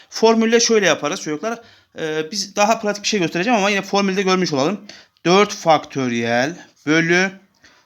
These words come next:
dört eksi iki faktöriyel çarpı iki faktöriyel.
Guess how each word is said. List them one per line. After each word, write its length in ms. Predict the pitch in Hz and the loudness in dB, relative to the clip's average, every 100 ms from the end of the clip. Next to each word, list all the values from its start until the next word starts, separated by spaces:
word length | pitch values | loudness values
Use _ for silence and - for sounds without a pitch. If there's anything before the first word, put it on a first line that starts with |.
| _ 143 | _ 2
dört 440 | 160 180 180 - | 4 2 -2 -2
eksi 540 | 156 143 - - 110 - | -2 0 -2 -4 -8 -12
iki 280 | - 120 175 | -16 -10 -10
faktöriyel 840 | 160 180 175 - 185 185 185 190 190 | 0 2 2 -2 -4 -2 0 -2 -4
çarpı 640 | - 175 180 180 208 226 _ _ - _ _ | -2 0 0 -2 -8 -8 _ _ -20 _ _
iki 200 | 175 - | -14 -10
faktöriyel. 520 | - 123 107 110 101 | -6 -6 -6 -12 -16